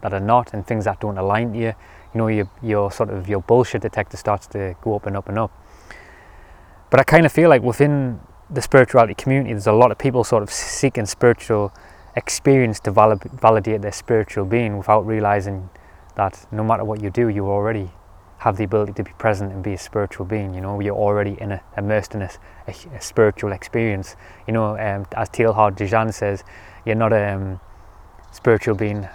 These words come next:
you're not a human being having a spiritual experience, you're a spiritual being having a human experience." And, and that's what this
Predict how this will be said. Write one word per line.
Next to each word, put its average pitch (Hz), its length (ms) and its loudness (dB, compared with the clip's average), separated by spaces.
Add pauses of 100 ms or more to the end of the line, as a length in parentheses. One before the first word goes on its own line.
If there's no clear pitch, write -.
(140)
you're 117 120 -2
not 117 80 2
a 107 40 2
human 110 300 -4
being 110 160 -4
having 101 240 -2
a 98 60 -8
spiritual 127 380 0
experience, 101 520 -8
you're 101 120 -4
a 92 40 -8
spiritual - 400 -6
being 98 220 -6
having 92 260 -4
a 92 40 -10
human 107 300 -4
experience." 92 540 -10 (560)
And, 98 320 -8 (840)
and 104 120 -6
that's 113 220 2
what 101 140 2
this 101 180 -8